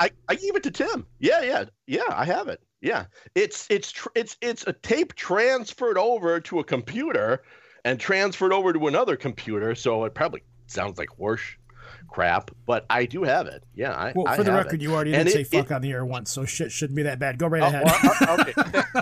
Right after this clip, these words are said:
Speaker 1: thank,
Speaker 2: <laughs>
Speaker 1: thank
Speaker 2: No,
Speaker 1: you.
Speaker 2: no,
Speaker 1: I
Speaker 2: you're
Speaker 1: didn't
Speaker 2: good.
Speaker 1: know
Speaker 2: Go
Speaker 1: if I
Speaker 2: ahead.
Speaker 1: could slip that in
Speaker 2: Go
Speaker 1: or
Speaker 2: ahead.
Speaker 1: not.
Speaker 2: You're good. You're good. All is
Speaker 1: Okay.
Speaker 2: well here. Go right ahead,
Speaker 1: Yeah.
Speaker 2: sir.
Speaker 1: Okay.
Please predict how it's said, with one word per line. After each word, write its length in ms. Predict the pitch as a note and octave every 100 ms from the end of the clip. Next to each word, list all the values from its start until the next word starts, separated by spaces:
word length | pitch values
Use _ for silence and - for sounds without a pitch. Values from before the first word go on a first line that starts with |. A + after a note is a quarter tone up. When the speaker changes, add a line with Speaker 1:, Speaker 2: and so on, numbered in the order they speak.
| -
Speaker 1:
thank, 160 | A3
Speaker 2:
<laughs> 800 | - G3+ - F#3+ - - - - -
Speaker 1:
thank 160 | A#3
Speaker 2:
No, 60 | G3+
Speaker 1:
you. 40 |
Speaker 2:
no, 60 | G#3+
Speaker 1:
I 80 | -
Speaker 2:
you're 140 | G3+
Speaker 1:
didn't 180 | G#3+ A3+
Speaker 2:
good. 120 | F3+
Speaker 1:
know 100 | G3
Speaker 2:
Go 80 | F#3+
Speaker 1:
if 40 |
I 60 | F3
Speaker 2:
ahead. 100 | -
Speaker 1:
could 100 | -
slip 300 | - G#3 C#3+
that 220 | D#3+ D#3 F3+
in 60 |
Speaker 2:
Go 60 | F3+
Speaker 1:
or 40 |
Speaker 2:
ahead. 80 | D3
Speaker 1:
not. 140 | C3+
Speaker 2:
You're 100 | C3+ C3+ C#3
good. 80 | -
You're 120 | D3+
good. 100 | B2
All 200 | B2+ E3 F3+
is 60 |
Speaker 1:
Okay. 60 | C#3+
Speaker 2:
well 160 | C#3+
here. 160 | A2+ G2+
Go 80 | G#2+
right 160 | D#3+ D#3
ahead, 180 | C3 G2
Speaker 1:
Yeah. 60 | G2
Speaker 2:
sir. 160 | F2 - - - - - _ -
Speaker 1:
Okay. 340 | - D3+ A2+